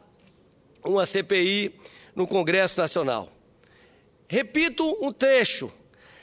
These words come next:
"Listar fatos difusos, desconexos ou pulverizados, outros apenas genéricos e imprecisos, na tentativa de viabilizar sua instalação,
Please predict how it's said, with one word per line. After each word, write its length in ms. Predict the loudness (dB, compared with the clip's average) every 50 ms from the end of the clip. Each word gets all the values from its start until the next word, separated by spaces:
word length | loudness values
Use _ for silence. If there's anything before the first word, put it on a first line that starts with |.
| -20 -20 _ _
"Listar 680 | -6 -4 -2 -2 -2 -2 -4 -2 0 2 4 4 2 2
fatos 580 | -2 -4 -2 0 2 2 2 0 0 -2 -4 -2
difusos, 960 | -2 -4 -6 -6 -6 -4 -2 -2 0 0 -2 -4 -6 -10 -10 -12 -14 -16 -18 -20 _ -20 -20 -20 _ _ _
desconexos 1300 | -2 0 2 2 2 2 -2 -4 -2 0 0 2 2 2 2 2 2 0 -4 -8 -10 -10 -10 -10 -12 -16 -20 _ _
ou 240 | -2 0 2 2 0
pulverizados, 1400 | 0 -2 -2 -2 0 2 2 4 4 4 2 0 0 0 2 2 4 2 2 0 0 -4 -4 -6 -8 -12 -16 -20 -20 _ _ _ -20 -20 -16 _ 0
outros 580 | 2 4 6 4 4 2 0 -2 -4 -2 0
apenas 480 | 0 -2 0 2 2 4 4 4 2 2
genéricos 840 | 0 0 0 0 2 2 2 4 4 2 2 0 -2 -4 -4 -4 -2
e 60 | -2
imprecisos, 1120 | -4 -2 -2 0 0 0 -2 -2 -4 -4 -2 0 0 0 0 0 -2 -4 -4 -6 -12 -18 -20 -20 -20 -20 -20 -20 -20 _
na 200 | -2 0 0 0
tentativa 880 | 0 0 0 0 0 0 0 0 0 0 -2 -2 -2 0 0 0 0
de 100 | 0 -2
viabilizar 600 | 0 0 0 0 0 0 -2 -2 -2 0 0 0 -2
sua 180 | 0 0 0
instalação, 840 | 0 0 0 -2 0 0 0 -2 -4 -2 -2 0 2 2 2 0 -2